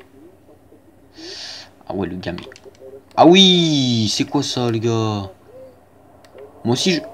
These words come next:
non, non. Pouah, les hors-jeu. J'ai eu peur. J'ai trop peur là parce que, en plus, Salin, c'est pas, euh, le gardien d'année, hein. Enfin, c'est le, c'est le gardien de rien du tout, en fait.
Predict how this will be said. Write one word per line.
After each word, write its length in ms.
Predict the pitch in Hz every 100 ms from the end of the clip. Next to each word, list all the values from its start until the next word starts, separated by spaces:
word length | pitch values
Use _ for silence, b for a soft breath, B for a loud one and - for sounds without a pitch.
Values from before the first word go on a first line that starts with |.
| -
non, 420 | 151 170 165 143 - -
non. 300 | 190 180 - - - - - - - - -
Pouah, 420 | - - 247 269
les 120 | 240 214
hors-jeu. 840 | - 143 135 160 156 151 139 120 95 87 - - - - - - - -
J'ai 100 | -
eu 40 | 110
peur. 160 | 113 - - - - _ _ - - _ _ _ _
J'ai 80 | 107
trop 160 | - 135
peur 200 | 147 135
là 140 | 135
parce 140 | 117
que, 460 | - 107 104 104 101
en 100 | 98
plus, 140 | 98 113
Salin, 340 | - 110 110
c'est 160 | 110 117
pas, 220 | 113 107
euh, 260 | 101 92
le 80 | 92
gardien 260 | 90 90 92
d'année, 300 | 90 104 117
hein. 120 | 113 - - - _ 151 147 _ _ - - - 180 - 151 143
Enfin, 200 | - - - - - - -
c'est 180 | -
le, 340 | - - - -
c'est 160 | -
le 60 | 85
gardien 200 | 87 92
de 60 | 87
rien 100 | 92
du 80 |
tout, 100 | 87
en 60 | -
fait. 260 | - -